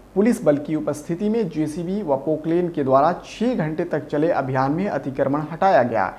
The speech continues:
भूमि पर गोवर्धन शाह का दो मंजिला इमारत के अलावा राजकुमार रॉय व हरेंद्र शाह का घर था। अतिक्रमण हटाने के दौरान गोवर्धन शाह के परिवार के लोगों ने प्रशासन का विरोध भी किया। कहा कि उन्हें बिना नोटिस दिए अतिक्रमण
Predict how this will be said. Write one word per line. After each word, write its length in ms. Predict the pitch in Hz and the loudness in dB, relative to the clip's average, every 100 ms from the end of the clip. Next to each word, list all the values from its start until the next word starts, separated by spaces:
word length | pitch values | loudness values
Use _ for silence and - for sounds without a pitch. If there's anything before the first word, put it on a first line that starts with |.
| - - - 131 | -16 -20 -12 0
भूमि 280 | 156 220 | 4 6
पर 180 | 262 254 | 6 6
गोवर्धन 480 | 196 180 170 160 190 | 6 8 8 8 2
शाह 260 | 190 160 160 | 4 4 6
का 160 | 185 | 2
दो 180 | 160 160 | 2 2
मंजिला 380 | 160 143 147 165 | 2 2 4 4
इमारत 480 | 170 143 131 151 151 | 4 2 4 2 0
के 80 | 151 | 0
अलावा 380 | 127 127 151 180 | 4 6 6 6
राजकुमार 500 | 139 131 147 143 143 | 4 2 0 2 6
रॉय 260 | 143 170 | 6 6
व 100 | 180 | 4
हरेंद्र 640 | 151 135 151 202 214 170 - - | 0 0 2 2 2 0 -2 -12
शाह 340 | - 170 156 | 0 4 4
का 380 | 135 135 170 - - - | 4 2 2 -4 -12 -4
घर 240 | 147 160 | 2 2
था। 360 | 135 131 50 - - - | 2 -4 -4 -10 -14 -2
अतिक्रमण 440 | 175 202 226 240 | 0 4 4 4
हटाने 460 | 226 175 160 160 175 | 2 2 2 2 2
के 140 | 180 | 0
दौरान 420 | 147 143 151 175 147 | 4 6 6 2 0
गोवर्धन 420 | 139 135 147 151 | 4 4 4 0
शाह 200 | 147 139 | 2 0
के 160 | 160 | 0
परिवार 380 | 147 135 131 135 | -2 2 4 2
के 140 | 135 139 | 2 0
लोगों 260 | 131 135 | 0 0
ने 100 | 170 | -4
प्रशासन 600 | 196 151 - 190 202 139 | -4 -6 -2 -2 -2 -4
का 120 | 139 | -4
विरोध 380 | 127 156 196 156 | -2 0 2 2
भी 100 | 123 | -2
किया। 400 | 123 120 80 - - - - | -2 0 0 -2 -12 -12 0
कहा 180 | 175 240 | 4 4
कि 140 | 247 | 4
उन्हें 300 | 208 202 185 | 2 4 4
बिना 200 | 175 180 | 6 4
नोटिस 460 | 160 170 175 208 - | 4 0 0 -4 -2
दिए 260 | 143 160 | 0 0
अतिक्रमण 580 | - 156 147 147 143 160 | 0 -2 -2 -2 0 -2